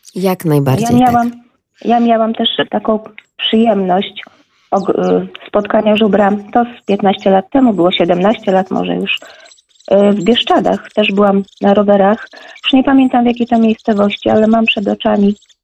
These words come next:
Speaker 2: taką wizję. Droga i po lewej stronie taka ściana świerków pewnie. I ja dopie-, y, usłyszałam jakiś taki szum, takie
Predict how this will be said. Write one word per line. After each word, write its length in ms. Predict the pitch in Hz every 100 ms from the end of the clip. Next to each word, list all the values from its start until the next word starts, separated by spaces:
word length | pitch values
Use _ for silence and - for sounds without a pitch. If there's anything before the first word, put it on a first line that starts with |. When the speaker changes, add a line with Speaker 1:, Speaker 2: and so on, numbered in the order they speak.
| _
Speaker 2:
taką 300 | 214 208 220
wizję. 600 | 214 254 208 208 190 180 196 _ _ _ _ _ _ _
Droga 560 | 170 226 214 190 208 254 - _ _ _ _ _ _
i 60 | -
po 120 | 254
lewej 280 | 247 226 226 -
stronie 420 | 226 220 214 202
taka 300 | 208 202 196
ściana 600 | - - 233 196 185 180 - _ _ _ _ _ _ _ _
świerków 540 | - - 240 202 - 185
pewnie. 440 | - 170 170 170 220 - _ _ _ _ _ _ -
I 100 | 330 440 427 _ _ _ _ _ _ _ _ _
ja 160 | 240 233
dopie-, 300 | 240 247 -
y, 260 | 214 - -
usłyszałam 640 | 240 - 254 - 339 208
jakiś 300 | 208 208 196
taki 280 | - 208 - - -
szum, 320 | 359 311 196
takie 280 | 180 -